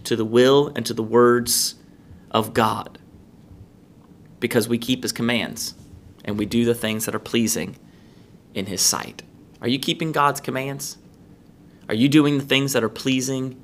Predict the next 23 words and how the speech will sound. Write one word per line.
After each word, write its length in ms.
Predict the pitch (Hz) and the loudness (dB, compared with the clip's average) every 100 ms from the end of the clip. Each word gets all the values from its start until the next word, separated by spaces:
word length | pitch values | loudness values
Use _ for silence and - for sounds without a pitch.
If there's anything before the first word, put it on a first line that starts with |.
| - - - - - - - - | -20 -20 -20 -20 -20 -20 -20 -8
in 120 | - 120 | -2 0
his 200 | 113 - | 2 2
sight? 400 | 123 123 135 - | 4 2 0 -2
I 100 | 135 | -2
hope 260 | 120 123 117 | 0 -2 -2
you 200 | 110 107 | -6 -6
are. 280 | 107 113 - - - - - | -8 -12 -14 -20 -20 -20 -10
And 100 | - | -4
I 60 | 107 | 0
hope 220 | 127 127 | 0 2
those 300 | 120 123 123 | 4 4 2
things 300 | 127 117 117 | 0 0 -2
are 180 | - 110 | -4 -4
a 80 | 101 | -4
visible, 440 | 107 113 120 127 | -4 -4 -4 -6
tangible 840 | 123 - 117 120 120 127 123 123 | -8 -6 -4 -2 -2 0 0 0
reflection 800 | - 117 - 113 113 - 98 - - - - - - - - - | -6 -8 -2 -2 -2 -4 -6 -8 -16 -20 -20 -20 -20 -20 -20 -16
of 140 | 98 | -4
what 160 | 107 117 | 2 4
it 140 | 123 | 4
means 260 | 113 110 107 | 2 -2 -4
to 160 | - 107 | -4 -2
abide 580 | 98 101 95 82 - | 0 0 0 -6 -12